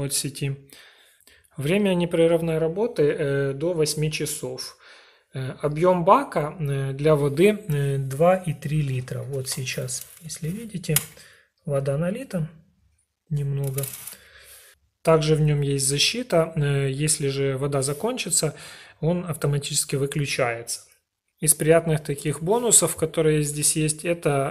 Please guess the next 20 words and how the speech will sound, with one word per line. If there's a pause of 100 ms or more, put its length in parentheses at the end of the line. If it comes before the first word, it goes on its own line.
ароматизатор. (680)
В
комплекте,
э,
идёт
коробка,
в
коробке
находится
сам,
э,
увлажнитель
воздуха, (680)
ну
и
инструкция.
Всё, (260)
всё
по
минимуму.